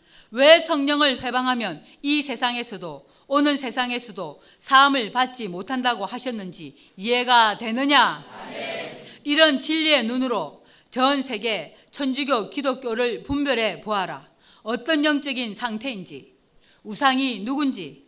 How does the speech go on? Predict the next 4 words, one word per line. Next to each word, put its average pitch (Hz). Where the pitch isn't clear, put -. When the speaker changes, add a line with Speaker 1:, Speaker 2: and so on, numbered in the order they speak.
Speaker 1:
우상을 277
찬송하는 269
자는 240
누군지. 208